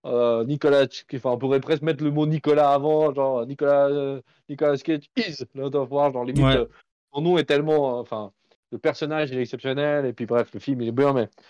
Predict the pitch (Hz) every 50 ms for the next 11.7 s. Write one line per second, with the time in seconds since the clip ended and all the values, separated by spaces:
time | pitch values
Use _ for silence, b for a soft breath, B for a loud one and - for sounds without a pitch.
0 | b _ - 131 123 117 101 98 _ _ - 117 117 120 120 120 127 120 110 -
1 | 131 120 - 143 131 - 120 - 131 127 139 120 - 127 120 123 110 147 147 -
2 | _ _ _ _ _ _ 127 117 117 113 110 117 120 127 135 123 - 123 120 131
3 | 127 - 117 - - 117 113 104 120 110 104 - 123 117 123 117 - - - 104
4 | 104 104 104 104 95 - - 110 98 90 - _ - 104 - 120 113 107 117 110
5 | 107 110 107 113 123 131 131 120 - - 107 107 110 107 - 113 107 107 160 147
6 | 147 151 147 - 151 131 107 127 127 127 120 - - 147 131 139 127 123 117 131
7 | 135 135 131 - 139 139 143 147 143 123 123 117 120 117 117 117 - - 127 131
8 | 127 - - 113 110 - - _ _ 107 107 104 104 107 - - 110 113 110 107
9 | 101 98 101 _ _ _ _ _ _ _ _ _ _ _ _ 101 98 107 113 123
10 | 127 131 131 131 135 135 131 131 131 127 123 120 117 117 113 - - 113 110 113
11 | 110 113 120 117 110 113 113 107 107 104 104 101 101